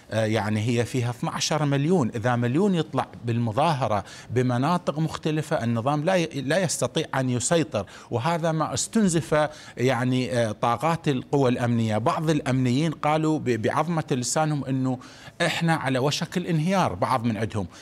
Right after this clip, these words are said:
يعني طلعت هكذا تقارير وأخبار، وبعدين، آه، محت هذه ال-، يعني ال-، التقارير، مح-،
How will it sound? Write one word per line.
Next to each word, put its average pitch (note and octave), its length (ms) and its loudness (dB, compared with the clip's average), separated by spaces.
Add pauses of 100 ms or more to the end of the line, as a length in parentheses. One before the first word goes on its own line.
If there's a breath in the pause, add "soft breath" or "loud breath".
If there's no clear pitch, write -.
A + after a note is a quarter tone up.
(140 loud breath)
يعني A2 640 -2
طلعت E3 360 -2
هكذا C3 400 0
تقارير A#2+ 520 0
وأخبار، C3 380 0
وبعدين، B2+ 460 0 (280 loud breath)
آه، A2+ 160 -2
محت C#3+ 460 -2
هذه C3+ 280 0
ال-، A2+ 500 -4 (100)
يعني G#2+ 380 -2
ال-، G2+ 380 -4 (340 loud breath)
التقارير، A2 840 0
مح-، B2+ 240 -2